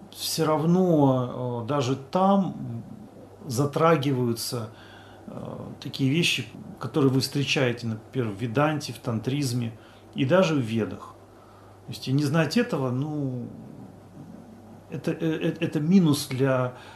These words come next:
для вашей практики, потому что вот это непонимание,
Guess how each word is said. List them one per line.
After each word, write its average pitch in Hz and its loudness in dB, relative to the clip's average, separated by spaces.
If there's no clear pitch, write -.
для 127 -2
вашей 143 -2
практики, - 0
потому 120 -4
что 127 -6
вот 139 -4
это 135 0
непонимание, 165 4